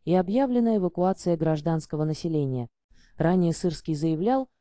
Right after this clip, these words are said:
что в Покровском направлении россияне активно используют свое преимущество в живой силе и военной технике. Каждый день там происходит более пятидесяти боевых столкновений,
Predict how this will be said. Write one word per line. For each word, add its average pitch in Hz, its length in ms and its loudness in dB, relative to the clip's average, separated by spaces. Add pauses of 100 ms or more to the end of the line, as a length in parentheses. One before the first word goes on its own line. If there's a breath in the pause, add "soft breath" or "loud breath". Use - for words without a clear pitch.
что - 200 -8
в - 80 -10
Покровском 190 560 0
направлении 175 580 2
россияне 165 640 -2 (240)
активно 254 560 -2
используют 226 540 -2
свое 208 260 2
преимущество 202 720 0
в 175 60 -4
живой 185 280 0
силе 240 460 -2 (240)
и 156 80 -4
военной 196 420 2
технике. 131 580 -6 (460)
Каждый 175 380 2
день 175 240 2
там 170 200 0
происходит 185 680 0 (260)
более 240 360 0
пятидесяти 214 600 -4
боевых 180 360 2
столкновений, 170 840 0